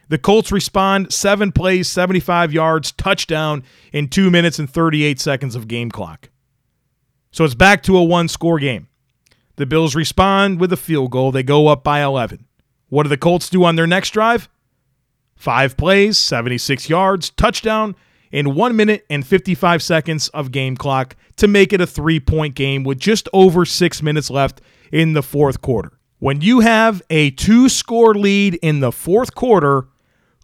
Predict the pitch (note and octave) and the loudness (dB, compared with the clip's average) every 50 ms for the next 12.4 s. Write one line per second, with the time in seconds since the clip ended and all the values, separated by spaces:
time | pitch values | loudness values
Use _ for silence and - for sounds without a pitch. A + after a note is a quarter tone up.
0 | _ _ - - - E3 F#3+ A#3+ C#4+ C#4 - - - - _ _ _ _ - _ | _ _ -18 -8 -2 2 4 4 2 2 -4 -16 -20 -20 _ _ _ _ -20 _
1 | - G#3 - A#3 - - - - G#3 G#3 G#3 G#3 G#3 F#3 - _ _ _ - D#3+ | 0 0 0 2 -2 -6 -6 -4 -2 -2 0 0 -2 -4 -6 _ _ _ -2 0
2 | F3+ F3+ F3+ F3+ F#3 F3+ C#3+ A2 C3+ D#3 F3+ G3 F#3 F3+ G3+ G3 F3+ - - F3 | 0 2 2 2 0 -2 -2 -2 -2 -2 -2 -2 -2 0 0 0 4 4 4 4
3 | F3 F3 F3 F3 E3+ - _ - C#3 B2+ B2+ - _ - - - G3+ E3+ C#3 A2+ | 4 2 0 -2 -4 -6 _ 2 2 2 2 0 _ -2 0 0 0 0 -6 -10
4 | D#2 - - - - _ _ _ _ _ _ _ _ _ _ _ _ _ _ _ | -12 -14 -16 -18 -18 _ _ _ _ _ _ _ _ _ _ _ _ _ _ _
5 | _ _ _ _ _ - A#3 A3 - B3+ - - B3 A#3+ A3+ - - G3+ G3 G3+ | _ _ _ _ _ 2 2 2 2 0 0 2 2 2 2 2 2 0 2 2
6 | G3 E3+ - - F3 F3+ G3 F#3 - F3+ D#3 D3 D#3 D3+ D3+ C#3+ - - _ _ | 0 0 0 0 2 2 0 0 0 -2 0 2 4 4 4 4 0 -4 _ _
7 | _ _ _ _ _ _ _ _ _ _ _ _ _ _ - - F3 E3+ D#3+ D3 | _ _ _ _ _ _ _ _ _ _ _ _ _ _ 2 6 6 6 8 8
8 | D#3+ A3 A#3+ F3+ - G3 G3+ G#3 G#3 G#3 G3+ G3 F3 E3 - - F#3 F3+ E3+ E3 | 8 8 8 6 2 -2 2 4 4 4 4 2 0 -2 2 2 4 6 6 6
9 | E3 E3 E3 E3 D#3+ D3 C3 D3 C#3 C3 B2 G#2+ F2 C#2+ - - _ _ _ _ | 6 6 4 2 0 -2 -2 -2 -2 -2 -4 -6 -8 -12 -16 -20 _ _ _ _
10 | _ _ - - G#3+ A3+ A#3+ A3 F3+ G3+ D#3+ F#3 F#3 E3+ C#3 B2 G3 G3+ - A3 | _ _ -2 2 2 4 4 4 4 4 4 4 2 2 6 6 6 6 6 2
11 | A3 G#3 - - F#3+ F3 F3 F3+ F#3 F#3 F#3 - - - F#3 E3+ - - D3 E3+ | -4 -4 -2 -2 2 2 2 2 4 2 2 0 2 0 0 0 0 -2 0 0
12 | G3 G#3+ - - - - - | 0 0 -2 -4 -8 -8 -10